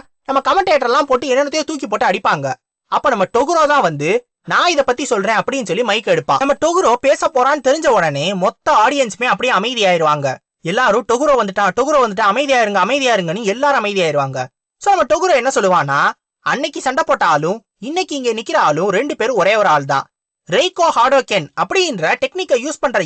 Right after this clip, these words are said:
எல்லாருமே அவங்களோட பவர்ஸை மேக்ஸிமமா யூஸ் பண்ணும்போது அவங்க, அவங்க யங்கர் செல்ஃபுக்கு போவாங்க.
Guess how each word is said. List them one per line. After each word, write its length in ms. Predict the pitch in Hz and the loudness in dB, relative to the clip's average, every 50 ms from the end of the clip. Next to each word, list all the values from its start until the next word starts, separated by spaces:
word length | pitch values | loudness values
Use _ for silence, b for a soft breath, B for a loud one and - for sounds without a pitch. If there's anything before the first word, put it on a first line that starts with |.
| 147 156 | -2 -4
எல்லாருமே 440 | 196 254 320 311 254 196 151 143 151 185 226 - _ _ _ - - | 0 0 2 2 2 0 -2 -2 -4 -4 -4 -6 _ _ _ -4 0
அவங்களோட 320 | 269 311 320 311 294 262 262 - | 0 2 2 2 2 2 2 0
பவர்ஸை 360 | 320 381 392 349 - - 180 214 196 180 | 0 2 0 0 0 0 -2 0 0 0
மேக்ஸிமமா 540 | 208 285 330 - - 359 320 320 320 339 330 247 262 | -2 -2 -2 -4 -6 -2 0 2 2 2 2 0 -2
யூஸ் 160 | 320 - - | -4 -4 -4
பண்ணும்போது 460 | 294 226 196 175 156 147 143 139 143 160 208 262 - _ _ _ _ - | -2 -2 -2 -2 -2 -4 -4 -4 -2 -2 -2 -2 -4 _ _ _ _ -2
அவங்க, 280 | 214 247 285 262 190 170 170 208 269 302 _ _ _ _ - 233 | 2 2 2 2 2 0 0 2 0 -2 _ _ _ _ 0 0
அவங்க 200 | 302 330 269 233 294 285 240 | 0 2 2 0 0 0 -2
யங்கர் 280 | 277 339 370 381 - 277 | -2 0 -2 -2 0 0
செல்ஃபுக்கு 300 | 202 147 - 208 294 269 247 | -2 -2 -4 -8 -6 -2 2
போவாங்க. 320 | 214 208 202 185 160 151 | 2 4 2 2 2 2